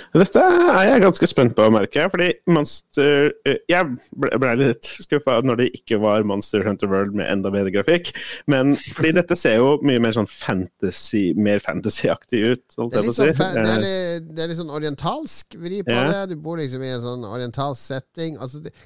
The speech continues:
Speaker 2: kan kanskje minne litt om Fantasy Star Online også i det
Speaker 1: Mm.
Speaker 2: visuelle. Men, eh, kanskje skal det være din første challenge i år, eh, Philip, å streame
Speaker 1: Ja.
Speaker 2: litt Monster Hunter Rise?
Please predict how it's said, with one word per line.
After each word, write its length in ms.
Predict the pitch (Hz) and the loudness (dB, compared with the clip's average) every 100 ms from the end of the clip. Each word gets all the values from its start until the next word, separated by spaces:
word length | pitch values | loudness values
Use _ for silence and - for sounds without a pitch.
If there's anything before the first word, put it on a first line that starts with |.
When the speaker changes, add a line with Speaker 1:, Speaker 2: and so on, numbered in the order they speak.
| - | -12
Speaker 2:
kan 160 | 214 | -12
kanskje 240 | 240 208 196 | -8 -8 -6
minne 220 | 190 202 | -6 -4
litt 160 | 180 180 | -6 -6
om 80 | 151 | -10
Fantasy 640 | - 165 208 - 107 113 | -10 -8 -8 -8 -8 -8
Star 280 | - 120 120 | -8 -8 -6
Online 540 | 117 165 165 98 98 95 | -6 -6 -6 -8 -8 -8
også 360 | 120 131 92 - | -6 -6 -6 -10
i 180 | 95 98 | -10 -8
det 140 | 95 92 131 | -6 -4 -2
Speaker 1:
Mm. 120 | 143 | -2
Speaker 2:
visuelle. 640 | 98 98 104 113 110 82 87 _ _ _ _ | -2 -6 -8 -8 -8 -10 -14 _ _ _ _
Men, 320 | 113 135 143 143 | -10 -6 -4 -4
eh, 520 | 143 143 139 139 139 | -4 -4 -2 -4 -6
kanskje 320 | 143 302 233 233 | -10 -12 -10 -10
skal 160 | 240 | -6
det 80 | 208 | -4
være 120 | 196 185 | -4 -4
din 80 | |
første 320 | 160 202 - 190 | -6 -8 -8 -8
challenge 520 | 185 208 139 107 - | -6 -4 -6 -8 -12
i 60 | 107 | -10
år, 320 | 117 123 120 | -6 -4 -4
eh, 560 | 104 101 104 101 101 101 | -6 -8 -8 -8 -10 -12
Philip, 320 | - 110 101 | -10 -10 -10
å 80 | 107 | -12
streame 360 | - 120 123 196 | -8 -2 0 0
Speaker 1:
Ja. 20 | 294 | -4
Speaker 2:
litt 120 | 110 | -8
Monster 320 | 123 135 127 | -10 -8 -10
Hunter 180 | 117 123 | -10 -6
Rise? 560 | 208 196 107 - - | -6 -6 -8 -10 -10